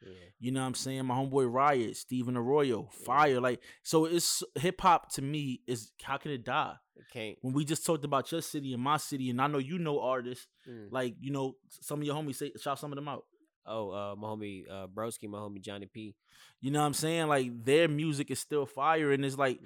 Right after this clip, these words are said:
Speaker 1: Yeah.
Speaker 2: how can the culture of hip hop die? How
Speaker 1: Facts.
Speaker 2: can rap die
Speaker 1: Yeah, and my
Speaker 2: if
Speaker 1: homie
Speaker 2: there's
Speaker 1: Saint.
Speaker 2: so many people in it that keeps bringing it every day?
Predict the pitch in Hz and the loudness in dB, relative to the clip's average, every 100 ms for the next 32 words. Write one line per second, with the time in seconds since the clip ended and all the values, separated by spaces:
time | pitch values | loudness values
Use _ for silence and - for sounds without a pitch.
0 | 101 101 92 - 151 156 - 156 135 131 | -12 -14 -6 4 4 4 2 -2 0 -2
1 | - 151 - 131 110 139 - 135 104 98 | -2 -4 -2 -4 -4 -6 -6 -6 -6 -6
2 | 113 120 98 98 _ _ _ - 131 139 | 0 0 0 -6 _ _ _ -2 0 2
3 | 160 131 107 127 131 - 107 123 120 104 | 0 -2 0 0 0 -4 -6 0 2 0
4 | 113 104 107 113 110 110 135 117 87 - | -4 -8 -4 -2 -2 0 0 0 -4 -10
5 | - - 147 147 147 143 135 - 147 131 | -12 -4 0 0 -2 -2 -4 -4 -8 -6
6 | 117 110 - - _ _ 143 156 131 - | -6 -6 -10 -20 _ _ 0 2 2 -2
7 | 123 107 - - 127 107 90 117 135 117 | -4 -6 -6 -6 -6 -8 -8 -6 -4 -4
8 | 95 110 127 120 110 131 110 | -4 -4 -2 -2 0 0 -2